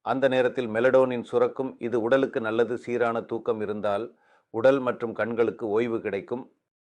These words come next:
குழந்தைகளின் வயதிற்கேற்ப தேவையான அளவு தண்ணீர் குடிக்க வேண்டும். குழந்தைகள் மற்றும் சிறுவர்கள் கூர்மையான குச்சி, பேனா போன்ற பொருட்களை வைத்துக்கொண்டு விளையாடவோ ஓடவோ கூடாது.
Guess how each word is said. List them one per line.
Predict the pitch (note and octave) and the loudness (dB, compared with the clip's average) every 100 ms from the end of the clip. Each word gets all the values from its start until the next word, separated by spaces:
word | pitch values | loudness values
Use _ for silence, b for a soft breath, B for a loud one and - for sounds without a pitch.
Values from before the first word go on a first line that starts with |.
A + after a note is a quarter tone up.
| _ _ | _ _
குழந்தைகளின் | B2 C3+ C3+ A#2+ A#2 G2+ | 4 4 4 2 0 0
வயதிற்கேற்ப | G#2+ A#2 A2+ A#2 - A#2 | 0 0 0 -2 -2 -2
தேவையான | A2+ A2 A2 G#2+ | 0 0 0 -2
அளவு | G#2 A2 A2 | 0 0 -2
தண்ணீர் | - G#2 A2+ F#2 | -4 -4 -4 -6
குடிக்க | G2+ - F#2 | -10 -6 -8
வேண்டும். | F2+ F#2 - _ _ _ _ _ | -6 -10 -12 _ _ _ _ _
குழந்தைகள் | - A#2 B2 A2 A#2 | 0 0 2 2 0
மற்றும் | G#2+ G#2 A2+ G#2 | -2 -8 -8 -8
சிறுவர்கள் | A2 A2+ A2+ G2+ G#2+ - _ _ | -6 0 2 2 -4 -8 _ _
கூர்மையான | - A#2+ A#2 A2+ A2 G#2 | -6 -4 -4 -4 -4 -6
குச்சி, | G#2+ - - F#2+ - _ _ b b b b _ | -10 -12 -12 -14 -14 _ _ b b b b _
பேனா | A2+ A#2+ B2 | 0 2 2
போன்ற | A2+ A#2 A2+ A2 | 2 0 0 -2
பொருட்களை | G#2+ A#2 - A#2 A2 | 0 -4 0 0 0
வைத்துக்கொண்டு | G#2+ - - A2 G#2+ G#2 G2+ | -2 -4 -6 -4 -4 -4 -2
விளையாடவோ | A2 G#2+ G#2 G2+ A2+ - | 0 2 0 -2 -4 -4
ஓடவோ | G2+ A2+ G#2+ G#2+ G2 | 0 2 2 0 -4
கூடாது. | G#2 F#2+ E2+ F2+ | -6 -4 -4 -8